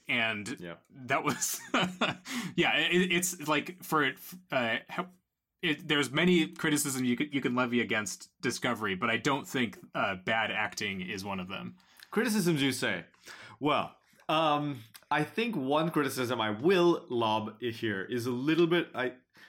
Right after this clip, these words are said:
Speaker 2: I'll talk a little bit about motivations later, both with Giovanni and with Burnham, which I thought were a little bit weaker than I thought that they could have been. But the one other thing that I, I will take issue with right here is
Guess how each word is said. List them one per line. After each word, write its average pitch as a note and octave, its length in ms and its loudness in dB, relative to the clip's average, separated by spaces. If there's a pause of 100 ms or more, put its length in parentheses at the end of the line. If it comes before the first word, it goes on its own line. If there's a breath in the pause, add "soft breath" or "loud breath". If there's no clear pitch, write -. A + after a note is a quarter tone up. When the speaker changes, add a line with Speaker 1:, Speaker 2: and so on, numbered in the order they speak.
(100)
Speaker 2:
I'll C#3+ 120 -2
talk A3 200 2
a A3+ 40 2
little G3 200 6
bit F3 120 2
about C#3 200 0
motivations G#2 720 -4
later, B2 240 0
both G#2 220 -2
with G2+ 100 -8
Giovanni F#2+ 520 -8
and F#2+ 140 -8
with E2 160 -12
Burnham, B2 500 -8
which G#2+ 180 -6
I G#2 60 -4
thought A#2+ 240 -8
were A#2 140 -6
a - 20 -8
little D#3+ 300 -4
bit B2+ 200 -6
weaker G#2+ 420 -2
than G2+ 120 -6
I G2 120 -6
thought F#2+ 340 -8
that F#2 120 -12
they F#2+ 300 -6 (140)
could C3+ 160 0
have G#2+ 160 -6
been. G2 260 -10 (440 loud breath)
But A2 440 -4 (420 soft breath)
the A2+ 100 -10
one F3+ 380 0
other D3 320 0
thing C#3+ 280 -6
that A#2 100 0
I, A2+ 260 0
I A2 180 -2
will G#2+ 200 -2
take A2+ 180 -4
issue G#2+ 320 -4
with G2+ 240 -4
right G2 240 -6
here C3+ 400 -2
is G#2 440 -4